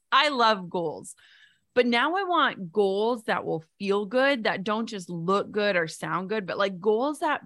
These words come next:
feel good. That's how I know when I'm in alignment. And so it was really interesting because the day after I hit six figures, I told my husband, "Screw six figures. I was happier when I made fifty thousand dollars a year. Let's go back.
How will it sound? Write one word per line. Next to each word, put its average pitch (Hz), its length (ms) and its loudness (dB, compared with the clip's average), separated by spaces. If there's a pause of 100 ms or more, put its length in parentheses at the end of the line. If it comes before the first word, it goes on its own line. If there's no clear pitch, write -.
feel 196 280 0
good. - 180 -10
That's 240 260 0
how 381 140 -4
I 392 80 0
know 220 220 2
when 185 160 0
I'm 170 160 0
in 165 80 -4
alignment. 156 520 -6 (480)
And 226 160 2
so 233 220 4
it 196 80 2
was 202 160 2
really 240 380 0
interesting 190 400 -6
because 180 240 -4
the 180 80 -4
day 190 160 -2
after 220 240 0
I 185 60 2
hit 190 200 -4
six 175 220 -10
figures, 240 340 -4
I 175 80 0
told 196 240 -6
my 190 140 0
husband, 185 420 -2 (300)
"Screw - 520 -2
six - 360 -8
figures. 151 600 -10 (320)
I 233 160 4
was 339 180 -6
happier 240 460 -2
when 226 140 -2
I 185 60 -2
made 170 240 -6
fifty 208 320 -4
thousand 175 360 -2
dollars 160 380 -4
a 160 60 -10
year. 131 340 -12
Let's 254 220 -4
go 302 120 -2
back. 151 360 -2